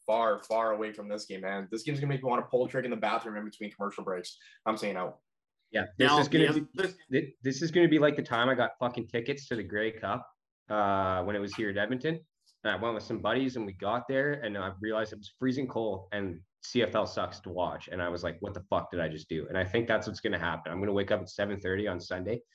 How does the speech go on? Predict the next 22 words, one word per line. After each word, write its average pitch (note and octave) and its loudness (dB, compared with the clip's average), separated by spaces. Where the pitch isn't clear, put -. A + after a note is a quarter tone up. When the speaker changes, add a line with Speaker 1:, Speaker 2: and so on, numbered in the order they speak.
Speaker 2:
I'm G2 -4
gonna F#2 0
crack G2 2
a G2 -2
beer. G2 0
I'm G2+ -6
gonna F#2+ -2
sit A2 -6
on A2 2
the G2+ 0
couch, F#2+ 0
and G2 0
I'm G2+ 2
gonna F#2+ 0
watch F#2 0
the F#2 -10
first G#2+ -4
couple A2 -4
plays G2 -2
of - -12
this F#2 -6
game, F2 -2